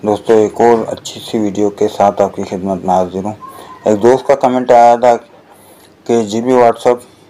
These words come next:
download करने का कोई आसान तरीका बता दें, क्योंकि हम जब download करते हैं तो उसमें कोई error आता है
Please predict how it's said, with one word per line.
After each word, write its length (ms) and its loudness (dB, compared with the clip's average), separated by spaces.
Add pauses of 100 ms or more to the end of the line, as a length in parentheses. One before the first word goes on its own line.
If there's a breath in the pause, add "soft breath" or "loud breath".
(240 soft breath)
download 480 0
करने 300 -2
का 300 2
कोई 180 -2
आसान 320 -2
तरीका 340 -2
बता 280 -2
दें, 180 -6 (640 loud breath)
क्योंकि 240 -4
हम 580 -2 (120)
जब 180 0
download 440 0
करते 300 -2
हैं 200 -4
तो 220 -2
उसमें 320 -6
कोई 200 2
error 340 4
आता 320 2
है 120 2